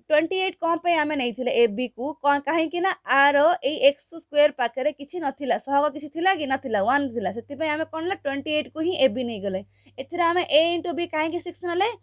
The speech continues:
ଆମେ ଏଇ ଏକ୍ସ ସ୍କୋୟାର ସହିତ ଯାହା ଅଛି, ତାହାକୁ ଆମେ କ'ଣ କରିବା ପିଲାମାନେ? ଏଇ ଲାଷ୍ଟ ସହିତ ଗୁଣନ କରିବା। ଯାହା ଆନ୍ସର ଆସିବ, ତାକୁ ଆମେ କ'ଣ ନବା ପିଲାମାନେ? ଏ ବି ନବା। ବୁଝିଲ ନା ନାହିଁ? ତ ଏଇପରି ଦୁଇଟି ସଂଖ୍ୟା ନିଅ, ଯାହା ଆମେ ପ୍ଲସ୍ କଲାବେଳେ ମାଇନସ୍ ୱାନ୍ ଆସୁଥିବ,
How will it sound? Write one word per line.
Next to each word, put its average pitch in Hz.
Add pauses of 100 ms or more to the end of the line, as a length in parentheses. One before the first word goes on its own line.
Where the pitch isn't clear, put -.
(300)
ଆମେ 277 (160)
ଏଇ 285
ଏକ୍ସ - (720)
ସ୍କୋୟାର 294
ସହିତ 320 (100)
ଯାହା 294 (120)
ଅଛି, 262 (100)
ତାହାକୁ 254
ଆମେ 311
କ'ଣ 302
କରିବା 302
ପିଲାମାନେ? 330
ଏଇ 294 (100)
ଲାଷ୍ଟ 254
ସହିତ 269
ଗୁଣନ 226
କରିବା। 320 (580)
ଯାହା 285 (120)
ଆନ୍ସର 277
ଆସିବ, 226 (120)
ତାକୁ 240
ଆମେ 262
କ'ଣ 247
ନବା 233
ପିଲାମାନେ? 269
ଏ 233 (100)
ବି 240
ନବା। 185
ବୁଝିଲ 254
ନା 339
ନାହିଁ? 349 (440)
ତ - (140)
ଏଇପରି 320
ଦୁଇଟି 320
ସଂଖ୍ୟା 302 (100)
ନିଅ, 220 (240)
ଯାହା 285 (100)
ଆମେ 285 (140)
ପ୍ଲସ୍ 285
କଲାବେଳେ 311 (100)
ମାଇନସ୍ 302
ୱାନ୍ 311
ଆସୁଥିବ, 349